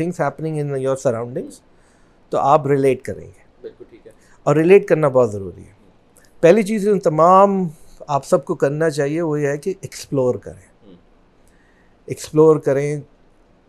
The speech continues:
Speaker 1: بہت سارا آپ کے سامنے مواد رکھا ہوتا ہے،
Speaker 2: ہوں۔
Speaker 1: اس کو کبھی دیکھیں تو۔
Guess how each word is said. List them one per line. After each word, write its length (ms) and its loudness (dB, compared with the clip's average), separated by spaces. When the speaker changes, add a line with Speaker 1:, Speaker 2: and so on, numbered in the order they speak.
Speaker 1:
بہت 280 0
سارا 500 0
آپ 240 -12
کے 80 -4
سامنے 680 -4
مواد 360 -2
رکھا 320 0
ہوتا 240 2
ہے، 220 -20
Speaker 2:
ہوں۔ 60 -20
Speaker 1:
اس 120 -18
کو 140 -4
کبھی 240 -4
دیکھیں 440 -4
تو۔ 140 -10